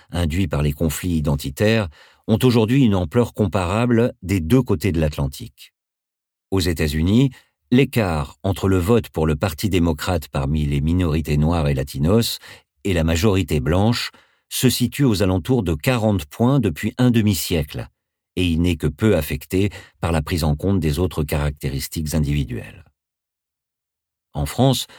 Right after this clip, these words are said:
nous avons constaté que l'écart entre le vote pour les partis de gauche, eux-mêmes en cours de redéfinition, parmi les électeurs de confession musulmane et les autres,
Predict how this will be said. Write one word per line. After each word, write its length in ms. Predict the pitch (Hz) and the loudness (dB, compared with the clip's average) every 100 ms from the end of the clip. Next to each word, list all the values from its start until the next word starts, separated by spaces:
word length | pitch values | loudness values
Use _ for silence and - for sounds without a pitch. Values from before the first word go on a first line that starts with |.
| - _ _ | -20 _ _
nous 180 | 80 85 | -2 2
avons 160 | 113 | 2
constaté 540 | 120 95 - 82 98 80 | 2 -2 -2 -2 -2 -2
que 100 | 73 | -2
l'écart 480 | 76 - 98 82 65 | -2 0 -2 -2 -4
entre 220 | 67 73 | -4 -2
le 80 | 71 | 0
vote 280 | 76 82 | 0 -2
pour 140 | - 65 | -4 -6
les 120 | 69 | -6
partis 260 | - - 64 | -6 -8 -8
de 100 | 65 | 0
gauche, 460 | 98 143 - - _ _ | 2 2 -2 -10 _ _
eux-mêmes 380 | 78 73 78 73 | -4 0 2 0
en 80 | 65 | -2
cours 300 | - 92 64 | -2 -4 -2
de 80 | 62 | -4
redéfinition, 840 | 67 69 71 71 69 67 - 139 - - - _ | -2 -2 -2 -2 -2 -2 0 0 -2 -20 -20 _
parmi 240 | 80 80 | -4 0
les 200 | 82 76 | 0 0
électeurs 380 | 85 87 - 95 | 0 -2 0 0
de 80 | 76 | 0
confession 520 | 73 80 85 - 78 | -2 -2 -2 -2 0
musulmane 640 | 76 69 76 80 80 73 65 | 0 0 0 2 2 0 -2
et 80 | 67 | -8
les 220 | 65 78 | -4 2
autres, 280 | 110 110 | 2 0